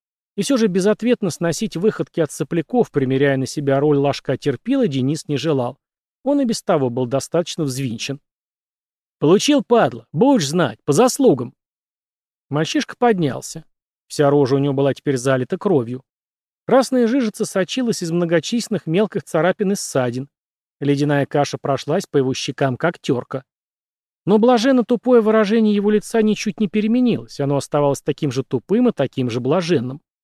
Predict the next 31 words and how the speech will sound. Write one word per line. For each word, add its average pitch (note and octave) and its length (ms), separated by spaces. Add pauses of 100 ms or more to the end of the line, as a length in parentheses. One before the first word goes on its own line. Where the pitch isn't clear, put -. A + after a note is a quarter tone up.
(720)
Зато D3+ 280
второй D#3+ 380
пацан, C#3 440
увидав C3+ 440
кровь D3 300
на C#3+ 80
лице C#3 320
приятеля, E3+ 580
вдруг C#3+ 240
как C#3+ 220
будто B2+ 300
проснулся. C#3 680 (960)
Удивлённо B3+ 520
задрав A#3+ 380
брови, B3 320
он E3+ 100
подошёл F#3 520
и, D#3+ 40
подняв D3 460
руку, A3+ 260
потыкал A3 420
пальцем, C#3+ 480
словно D3+ 260
святой D3 380
Фома E3 320
неверующий, G3 640
в A#2 120
ранки A3+ 340
на E3+ 140
морде B2+ 340
дружка. C#3 520